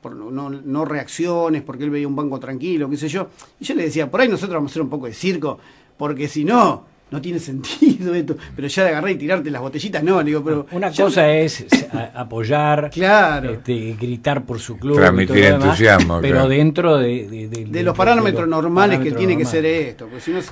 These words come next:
Speaker 1: se desvirtúa todo.
Speaker 3: Claro.
Speaker 2: Sí.
Speaker 3: Eh, José Luis, vamos cerrando esta nota,
Speaker 1: Sí.
Speaker 3: que quería preguntarle, ¿cuál es la próxima? ¿Tienen algún partido próximo ahora en el calendario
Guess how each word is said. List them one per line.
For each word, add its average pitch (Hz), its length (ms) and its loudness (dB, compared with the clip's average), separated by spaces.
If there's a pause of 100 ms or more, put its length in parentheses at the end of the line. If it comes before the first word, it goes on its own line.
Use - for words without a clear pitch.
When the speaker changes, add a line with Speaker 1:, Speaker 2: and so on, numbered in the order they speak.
Speaker 1:
se 135 180 -10
desvirtúa 139 460 -4
todo. 135 280 -4
Speaker 3:
Claro. 78 340 -6
Speaker 2:
Sí. - 120 -8
Speaker 3:
Eh, 95 320 6
José 120 260 4
Luis, 120 140 4
vamos 123 260 2
cerrando 113 320 2
esta 110 200 0
nota, 110 400 4
Speaker 1:
Sí. 80 100 -6
Speaker 3:
que 87 240 0
quería 95 280 0
preguntarle, 90 840 0
¿cuál 98 240 -2
es 92 140 -6
la 82 180 -2
próxima? 85 460 -10
¿Tienen 98 300 -6
algún 85 380 -8
partido 85 600 -6 (720)
próximo 110 480 -10
ahora 131 520 -8
en 90 180 -14
el 82 200 -10
calendario 127 680 -6